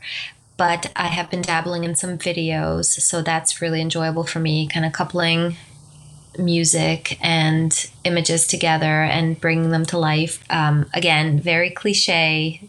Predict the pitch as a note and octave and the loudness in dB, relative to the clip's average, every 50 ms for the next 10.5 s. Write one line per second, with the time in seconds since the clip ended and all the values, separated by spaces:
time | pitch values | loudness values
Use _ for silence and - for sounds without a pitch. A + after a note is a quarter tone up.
0 | - - F3+ E3+ E3 D#3+ F3 D#3+ - - E3+ E3 E3 D#3+ D#3 D#3 D#3 - D#3 C#3+ | -6 -4 -2 -2 -2 -2 -4 -6 -6 -6 -6 -4 -2 -2 -2 -2 -2 -2 -2 -2
1 | C#3+ D#3 D#3+ D#3 - - - - F3+ F3 E3+ E3 D#3+ D#3+ D#3+ - - D#3+ D3+ D3+ | 0 -2 -2 -6 -8 -4 -4 -2 0 0 0 -2 -2 -4 -8 -6 -2 -2 0 0
2 | D3 - C#3 - D#3+ D3+ D3+ - C#3+ D3 - - - D#3 D3+ D3 D3 D3 C#3+ - | 0 -2 -2 -2 -2 -2 -4 -4 -6 -8 -6 -4 -2 0 2 2 2 0 -2 -6
3 | - - - - - - - - - E3+ E3 D#3 D3 - E3 D3 D3 D3 - E3 | -16 -20 -20 -20 -20 -20 -20 -12 -8 -4 -4 -4 -2 0 0 0 0 0 0 -4
4 | D3+ D#3 - - - D3+ D3+ D3 D3 - - - D#3 D3+ D3 D3 D3 D3+ D3+ D3+ | -6 -6 -6 -4 0 0 0 0 -2 -6 -8 -4 0 2 4 4 4 4 4 2
5 | - - E3 D#3 D#3 - E3 D#3+ D#3+ D3+ - E3 D3 C#3 C#3+ D3 - - - - | 2 0 0 0 0 2 2 2 2 2 2 2 4 4 4 2 0 -4 -10 -12
6 | - - - - - - - - - D#3 F#3 - - D#3+ E3+ D#3+ D#3 E3 D3+ - | -12 -16 -16 -10 -6 -2 0 0 2 2 4 4 4 4 4 2 2 2 0 0
7 | - - - - - - - - F3+ E3 D#3+ D3+ - - F#3 E3+ D#3+ D3 E3 D#3 | -2 -2 -2 -2 -4 -2 -2 2 4 4 4 4 2 2 2 0 0 2 0 0
8 | D3 - - - F3 D#3+ E3+ E3 D#3+ D#3+ E3 E3 D#3+ E3 D#3+ D#3+ D#3 D3 D3 D#3 | 0 -2 -2 -2 -2 0 0 -2 0 0 0 0 0 0 0 0 2 2 2 2
9 | D#3 D#3+ D#3 D#3+ D#3 - - E3+ E3+ E3+ F3 F3 F3+ E3+ F#3 F3+ - - F3 E3+ | 2 2 0 0 0 0 2 2 2 2 2 2 2 2 2 2 2 2 0 -2
10 | D#3+ - E3 D#3 D#3 D#3 D#3 E3 D#3+ - | -2 -2 -2 0 0 0 0 -2 -6 -10